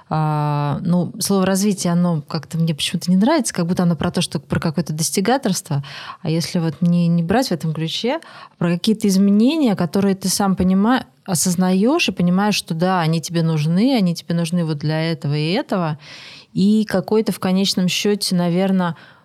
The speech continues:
помощь, э, другим тоже, вот, эм, как-то, может быть, делиться опытом. А, вот что-то такое.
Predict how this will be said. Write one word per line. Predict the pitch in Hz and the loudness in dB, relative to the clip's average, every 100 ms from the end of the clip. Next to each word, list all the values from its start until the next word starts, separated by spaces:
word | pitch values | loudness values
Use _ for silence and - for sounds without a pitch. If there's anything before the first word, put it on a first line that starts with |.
| _ | _
помощь, | - 208 214 190 160 - 185 | -2 2 2 2 2 -2 -2
э, | 180 | -2
другим | 160 180 170 180 185 156 | -2 -2 -2 0 2 2
тоже, | 170 175 170 165 | 0 0 0 0
вот, | 156 147 - | -2 -4 -2
эм, | 160 156 151 147 147 - - 160 | 0 0 0 0 0 -2 -2 -2
как-то, | 170 - 180 | -4 -2 -2
может | 180 | -2
быть, | 170 156 | -2 -4
делиться | 156 175 170 - 165 | -2 -2 -2 -2 0
опытом. | 165 175 - 139 - 151 147 147 - - - - _ _ 175 | 0 0 -2 -4 -2 0 0 -2 -8 -20 -20 -20 _ _ -2
А, | 160 151 151 | 0 -2 -4
вот | 147 - | -6 -10
что-то | - 160 151 | -8 -6 -6
такое. | 143 147 - 160 147 | -8 -10 -6 -2 -2